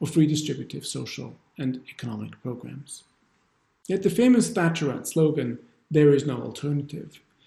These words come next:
is no less ideological when it is deployed in the face of a pandemic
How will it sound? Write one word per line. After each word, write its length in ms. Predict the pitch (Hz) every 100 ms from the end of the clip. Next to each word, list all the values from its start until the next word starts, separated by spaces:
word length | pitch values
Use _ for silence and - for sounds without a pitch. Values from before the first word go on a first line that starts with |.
| _ _ -
is 160 | 165
no 140 | 175 185
less 420 | 151 135 - -
ideological 760 | 147 143 143 131 131 - - - _ _ -
when 120 | 165
it 120 | 156
is 100 | 156
deployed 580 | 160 160 156 135 135 - 165
in 60 |
the 60 | 160
face 260 | 151 127 -
of 100 | 131
a 60 |
pandemic 800 | - 147 156 180 160 165 -